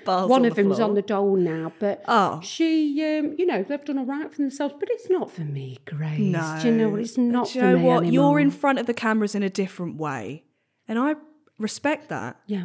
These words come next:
Speaker 1: I do. Got any boyfriends?
Speaker 2: Um, I'm too busy.
Speaker 1: <laughs> I
Speaker 2: <laughs> I'm
Speaker 1: bet.
Speaker 2: too busy.
Speaker 1: Yeah.
Speaker 2: Making money for people. <laughs>
Speaker 1: Yeah. Just doing your bit.
Speaker 2: Just doing my bit.
Speaker 1: Do you not get men throw themselves at you though? Like, you are charity shop Sue.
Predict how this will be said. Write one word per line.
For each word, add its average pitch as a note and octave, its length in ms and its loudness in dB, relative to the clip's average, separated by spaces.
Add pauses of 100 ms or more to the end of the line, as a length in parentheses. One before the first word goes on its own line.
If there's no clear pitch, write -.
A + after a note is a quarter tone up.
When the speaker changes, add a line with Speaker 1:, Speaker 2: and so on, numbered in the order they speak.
(160)
Speaker 1:
I G#3 100 -2
do. G3+ 400 -2 (760)
Got E4 120 2
any D4 100 4
boyfriends? E4 920 0 (600)
Speaker 2:
Um, A4+ 320 0 (580)
I'm - 80 -20
too D#3+ 280 -12
busy. C4 260 -8 (300)
Speaker 1:
<laughs> - 280 -20
I - 220 -8 (220)
Speaker 2:
<laughs> - 180 -14 (100)
I'm F3+ 120 -2
Speaker 1:
bet. B3+ 420 -2
Speaker 2:
too - 80 -8 (100)
busy. - 540 -8
Speaker 1:
Yeah. A3+ 180 2
Speaker 2:
Making D#4+ 400 2
money D4+ 280 0
for D#4 160 -8
people. C#4 680 -4
<laughs> - 20 -20
Speaker 1:
Yeah. A3 500 2 (240)
Just - 160 -10
doing G#3 200 2
your A3 100 -4
bit. G#3+ 520 -2 (120)
Speaker 2:
Just C#4 240 -8
doing C#4+ 240 -2
my D4 80 2
bit. D4 160 -4
Speaker 1:
Do D#4+ 80 2
you F4+ 40 4
not E4+ 140 2
get D4 140 0
men D#4 160 0
throw D4+ 320 0
themselves F3 560 -6
at - 120 -10
you D#3+ 120 -10
though? D#3+ 260 -10
Like, D#3+ 160 -10
you A3+ 240 -2
are A3 180 2
charity F#3+ 440 -4
shop - 320 -8
Sue. F3+ 480 -8